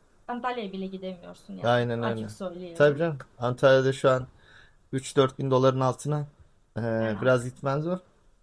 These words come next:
Speaker 2: Hani bu arada şey bu, fiyata işte çocuk olsa da çocukta daha iyi sonuçta değil mi yani?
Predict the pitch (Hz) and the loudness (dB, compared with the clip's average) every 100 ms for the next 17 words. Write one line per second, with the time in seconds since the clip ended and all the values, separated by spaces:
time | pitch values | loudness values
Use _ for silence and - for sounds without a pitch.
0 | _ - 113 120 127 143 151 160 156 123 | _ -8 0 4 4 4 0 2 2 0
1 | 104 95 - - 120 120 - 135 - - | -2 -2 -10 -8 -6 -4 0 0 0 -10
2 | - - - 120 - 131 - 139 - 120 | -14 -12 -8 -8 -2 -4 0 -2 -2 -12
3 | - 147 139 143 139 120 107 - 120 175 | -4 2 6 6 4 -2 -6 -8 -6 -4
4 | 135 110 | -4 -6